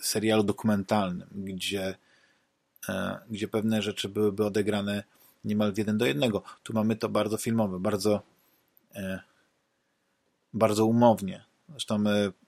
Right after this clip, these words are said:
pewne rzeczy zostały zmienione do tego stopnia, że, mm, no,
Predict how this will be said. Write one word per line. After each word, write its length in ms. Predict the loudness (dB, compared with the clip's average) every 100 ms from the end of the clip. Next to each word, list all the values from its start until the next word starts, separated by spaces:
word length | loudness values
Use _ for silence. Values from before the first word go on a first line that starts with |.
| -4
pewne 300 | 0 2 2
rzeczy 220 | 0 0
zostały 420 | -2 0 2 4 4
zmienione 340 | 2 0 0
do 80 | -2
tego 240 | -2 -2
stopnia, 400 | -2 -4 -4 -2
że, 240 | 2 2 2 _ -20 _ _ -8
mm, 640 | -4 -2 -2 -4 -8 -10 -12 -20 _ _ _ _ _ _
no, 180 | -8 -8